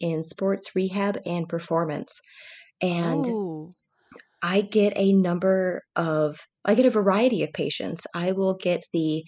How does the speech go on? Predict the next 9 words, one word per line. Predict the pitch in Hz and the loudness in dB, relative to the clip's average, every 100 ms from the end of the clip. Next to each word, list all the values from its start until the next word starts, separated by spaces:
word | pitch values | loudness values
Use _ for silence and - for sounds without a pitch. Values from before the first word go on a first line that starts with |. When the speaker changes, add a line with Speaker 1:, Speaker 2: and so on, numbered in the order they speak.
| - - - | -12 -20 -6
Speaker 1:
nine-year-old | 185 190 185 220 202 196 185 185 | 2 4 4 4 4 6 4 2
female | - 202 196 180 170 | 0 0 2 2 0
hockey | - 175 175 175 | 0 -4 -2 -4
player | 175 175 165 160 160 | -2 0 2 2 2
who | 165 170 | 0 -4
has | 165 170 | -4 -6
low | 165 165 | -4 -4
back | 170 170 - | -2 -4 -6
pain, | - 156 156 | -4 -2 -4